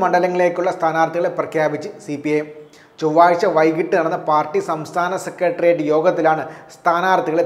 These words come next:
തീരുമാനിച്ചത്. അന്തിമ അനുമതിക്കായി പട്ടിക പോളിറ്റ് ബ്യൂറോയിലേക്ക് അയക്കുമെന്ന് സി പി ഐ എം ഹിമാചൽ പ്രദേശ് സംസ്ഥാന സെക്രട്ടറി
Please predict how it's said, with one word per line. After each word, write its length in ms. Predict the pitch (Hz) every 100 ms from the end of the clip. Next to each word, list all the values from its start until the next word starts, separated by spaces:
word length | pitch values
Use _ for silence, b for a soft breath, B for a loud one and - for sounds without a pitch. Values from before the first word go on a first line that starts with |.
| 165
തീരുമാനിച്ചത്. 580 | 147 156 156 151 151 156 - B B B 160
അന്തിമ 340 | 160 165 202 214 175
അനുമതിക്കായി 520 | 170 175 170 180 151 - B B
പട്ടിക 420 | 160 156 - 165 226 -
പോളിറ്റ് 400 | 151 170 202 156
ബ്യൂറോയിലേക്ക് 480 | 170 170 160 156 156
അയക്കുമെന്ന് 480 | 156 156 160 160 165 - B -
സി 140 | 175 190 185
പി 100 | 208
ഐ 40 | 180
എം 80 | 208 160
ഹിമാചൽ 440 | 156 170 175 190 160
പ്രദേശ് 240 | 165 190 190
സംസ്ഥാന 380 | 160 147 185 190 175
സെക്രട്ടറി 400 | 170 170 165